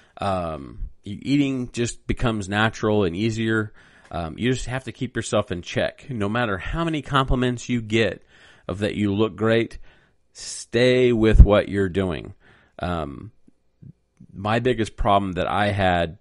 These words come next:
in the previous times of losing weight has been good friends saying, "Oh, you're skinny enough. You don't need exercise, and here, eat this." And it's like, "No, just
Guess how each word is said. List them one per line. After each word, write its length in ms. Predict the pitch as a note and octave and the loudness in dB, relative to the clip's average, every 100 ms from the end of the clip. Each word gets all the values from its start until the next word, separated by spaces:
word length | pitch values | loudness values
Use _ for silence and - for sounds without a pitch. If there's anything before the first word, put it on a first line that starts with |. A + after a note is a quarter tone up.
| _ _ _ _ _ _ _ _ | _ _ _ _ _ _ _ _
in 100 | A2 | -10
the 80 | G2 | -2
previous 400 | - E3+ G#2 F2 | 0 2 0 -2
times 340 | - F2+ E2+ F2 | -6 -6 -6 -8
of 120 | E2 | -4
losing 280 | F2+ E2 E2 | -4 -4 -2
weight 320 | F2+ F2+ - _ _ _ - | -2 -2 -8 _ _ _ -6
has 240 | G2+ F#2 | -4 -4
been 680 | F#2+ G#2 G2+ F#2+ F#2 F2 F#2 _ _ _ _ _ _ - G#2 | 0 2 2 0 -2 -6 -10 _ _ _ _ _ _ -18 0
good 200 | C3+ C3 | 0 2
friends 420 | B2+ A#2+ A2 G#2+ | 4 4 2 -2
saying, 320 | A#2 G#2+ G2 - | -2 0 0 -2
"Oh, 200 | C3+ B2 | 0 2
you're 180 | A2+ | 0
skinny 340 | - - A#2 G#2+ | -4 -4 -2 0
enough. 320 | G#2 G2+ - | 0 -2 -2
You 60 | G#2+ | -2
don't 140 | G#2+ | -2
need 180 | F#2 F2+ | -2 -4
exercise, 640 | F#2 F#2 - F#2 F#2+ F#2 | -4 -6 -2 2 2 0
and 200 | E2+ D2+ | -6 -10
here, 240 | G#2 C#3+ B2 | -6 -4 -2
eat 240 | C#3 C3+ | -4 -2
this." 380 | A#2+ A2 F#2 - | 0 0 -2 -6
And 120 | E2+ | -8
it's 160 | E2+ - | -6 -6
like, 220 | F#2 - | -6 -4
"No, 280 | B2 F2+ C#2+ | -4 -4 -6
just 300 | D#2+ G2 - | -10 -10 -12